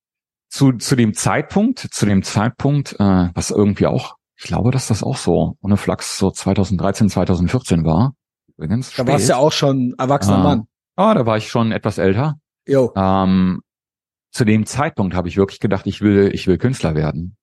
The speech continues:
Speaker 1: Ähm, und das Schönste, was ich da gelernt habe, ähm, innerhalb dieser zwei Jahre,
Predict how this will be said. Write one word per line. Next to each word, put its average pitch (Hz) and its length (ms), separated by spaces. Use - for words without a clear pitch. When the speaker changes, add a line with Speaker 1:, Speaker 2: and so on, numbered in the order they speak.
Speaker 1:
Ähm, 85 320
und 90 200
das 90 160
Schönste, 190 460
was 95 120
ich 92 120
da 92 100
gelernt 87 400
habe, 95 480
ähm, 92 340
innerhalb 87 360
dieser 87 200
zwei 82 220
Jahre, 82 420